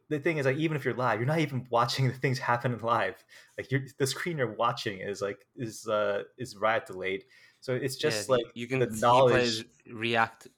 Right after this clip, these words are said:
Speaker 2: earlier. Do you have that where you could hear the players react to a team fight before you saw the team fight?
Speaker 1: Nah, they're not like C S G O players. Uh, that's, that's another funny culture thing. Like, like, uh, shooter players, like Halo players, and, like, um,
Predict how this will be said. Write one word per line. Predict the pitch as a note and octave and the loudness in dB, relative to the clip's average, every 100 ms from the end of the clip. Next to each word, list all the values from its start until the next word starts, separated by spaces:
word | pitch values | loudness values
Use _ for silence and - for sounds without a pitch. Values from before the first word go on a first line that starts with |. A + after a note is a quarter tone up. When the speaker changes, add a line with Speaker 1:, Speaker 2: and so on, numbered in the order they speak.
| _ - | _ -8
Speaker 2:
earlier. | A#2 A#2 A2 F#2 F2+ _ _ _ _ _ - B2+ | -4 -2 -2 -6 -8 _ _ _ _ _ -12 -4
Do | C3 | 2
you | |
have | B2+ A2 | 2 4
that | C#3+ G3 - _ - | 2 2 -6 _ -12
where | A#2 | -6
you | A2 G#2+ | -6 -8
could | G2+ | -8
hear | G#2 B2 | -4 -4
the | A2+ | -2
players | A#2 A2+ G#2 | -4 -4 -4
react | G#2 G#2+ - | -2 -2 -4
to | G#2+ | -10
a | |
team | - G2+ | -8 -8
fight | G2 A#2+ | -2 -2
before | G#2 - G2+ | -4 -10 -8
you | G#2 | -6
saw | G#2+ G#2+ G#2 | -8 -8 -8
the | G2 | -8
team | A2 A2 | -10 -4
fight? | C#3 - _ _ _ _ _ _ _ _ | -6 -6 _ _ _ _ _ _ _ _
Speaker 1:
Nah, | C#3 B2 A#2 | -10 -6 -2
they're | B2 | 2
not | C#3+ C#3 | 4 4
like | A2 | 0
C | - | -4
S | G#2+ | -8
G | - | -8
O | - | -10
players. | - A2+ A#2 | -8 -8 -4
Uh, | - D#3+ | 0 4
that's, | F#3 - | 4 4
that's | D#3+ D#3+ | 0 0
another | C3+ A2+ A2 | 0 2 0
funny | A2+ A2 G#2 | -2 -4 -6
culture | A2 A2+ - G#2 | -6 -6 -4 -6
thing. | G#2 G2 | -6 -8
Like, | G2 F#2+ _ | -10 -10 _
like, | - - - | -12 -10 -6
uh, | A2 | -4
shooter | F#2+ A#2 A#2 | -2 -2 -2
players, | A2+ B2+ A#2 | 2 2 2
like | G2+ | 0
Halo | G#2 G#2 | -2 -2
players, | G2+ A2+ G#2+ G#2 | -2 -2 -2 -2
and, | F#2+ | -6
like, | F#2+ F#2 G2+ | -8 -8 -6
um, | F#2 F#2 | -6 -8